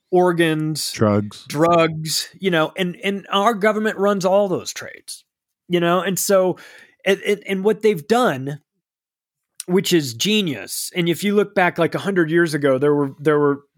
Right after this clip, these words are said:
Speaker 1: you know, there were several N G Os. Now there's tens of thousands of them.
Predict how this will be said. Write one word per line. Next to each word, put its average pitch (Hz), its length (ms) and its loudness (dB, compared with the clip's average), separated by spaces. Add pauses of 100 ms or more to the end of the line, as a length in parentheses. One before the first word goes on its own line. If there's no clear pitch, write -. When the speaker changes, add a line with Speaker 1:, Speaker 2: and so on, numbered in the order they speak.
Speaker 1:
you 165 140 -4
know, 113 260 -6 (1500)
there 156 540 -2
were 160 140 2
several 143 600 -2 (240)
N 156 200 -2
G 131 240 0
Os. 98 360 -8
Now 156 200 2
there's 143 300 -2 (120)
tens 170 320 -2
of 127 100 -8
thousands 123 540 -4
of 95 100 -20
them. 76 160 -20